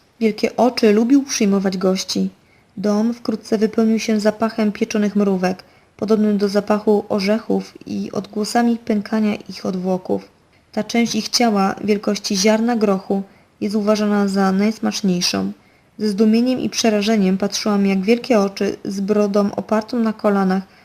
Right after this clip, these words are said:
przeżuwa pełnymi ustami pieczone mrówki i kawałki gotowanego korzenia manioku, trzymając już pełne garście następnych porcji. Widząc moje zaskoczenie, jedynie zaśmiał się. Nie było sensu, żebym mówiła cokolwiek.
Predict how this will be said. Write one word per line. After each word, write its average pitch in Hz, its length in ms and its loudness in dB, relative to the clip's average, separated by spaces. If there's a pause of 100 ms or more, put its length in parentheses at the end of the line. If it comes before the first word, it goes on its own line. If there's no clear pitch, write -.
(160)
przeżuwa 233 420 0
pełnymi 240 480 2
ustami 208 420 0
pieczone 208 420 -2
mrówki 190 640 -4
i 214 140 -4
kawałki 208 540 -2
gotowanego 208 680 0
korzenia 190 400 -2
manioku, 190 560 0 (460)
trzymając 220 540 2
już 214 160 -4
pełne 254 360 0
garście 208 420 0
następnych 190 540 -2
porcji. 185 500 -6 (500)
Widząc 214 340 -2
moje 214 240 2
zaskoczenie, 208 840 -2
jedynie 220 420 0
zaśmiał 190 440 -2
się. 190 300 -4 (480)
Nie 233 140 -2
było 233 180 2
sensu, 208 420 0
żebym 196 260 0
mówiła 190 340 2
cokolwiek. 185 640 -4